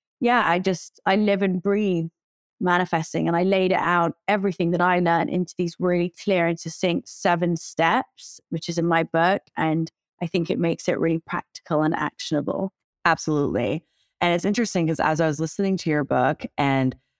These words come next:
Speaker 2: reflecting on my own life, and I will say, I've never really been a massive believer in manifesting or the power of manifestation. But as I was listening to your book, I was like,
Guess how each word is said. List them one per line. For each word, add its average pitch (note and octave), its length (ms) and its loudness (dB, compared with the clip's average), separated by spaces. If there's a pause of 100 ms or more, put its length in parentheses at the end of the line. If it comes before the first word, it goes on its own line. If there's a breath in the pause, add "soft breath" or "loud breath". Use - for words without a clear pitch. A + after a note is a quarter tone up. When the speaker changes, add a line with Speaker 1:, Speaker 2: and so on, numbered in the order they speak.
(100)
Speaker 2:
reflecting D3+ 840 0 (100)
on C3 520 2
my C#3 240 2
own D#3+ 240 0
life, - 360 -2
and C#3+ 140 0
I D#3+ 180 2
will F#3+ 200 0
say, C3+ 560 0 (180)
I've F3+ 240 -2
never A3 340 2
really A3+ 280 2
been G3 100 2
a F3+ 80 2
massive D#3 400 2
believer E3 320 0
in C3 280 2
manifesting C3+ 840 0
or C#3 120 0
the C3 100 -2
power C3+ 340 2
of B2+ 60 4
manifestation. C3 840 0 (600)
But F#3 100 2
as F#3+ 160 4
I G3+ 80 4
was F#3 140 0
listening B3+ 480 2
to - 100 -16
your F3+ 140 2
book, A#3 340 -2
I E3 80 -4
was E3+ 160 -2
like, D#3+ 220 0